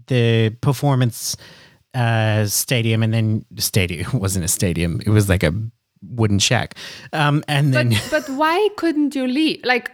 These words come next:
Speaker 2: you could leave, but why were you supposed to be on the, in the area throughout the day? Like, if there wasn't
Speaker 1: In,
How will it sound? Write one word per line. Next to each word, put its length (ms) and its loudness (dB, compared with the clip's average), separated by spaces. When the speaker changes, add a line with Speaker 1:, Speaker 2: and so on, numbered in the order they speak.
Speaker 2:
you 120 -2
could 340 -2
leave, 420 -2
but 180 -2
why 300 2
were 180 0
you 120 0
supposed 600 -2
to 80 -4
be 360 -4
on 360 0
the, 440 0
in 220 2
the 160 0
area 560 0
throughout 380 0
the 100 -4
day? 400 -6
Like, 280 -2
if 260 2
there 180 -2
wasn't 340 -2
Speaker 1:
In, 80 2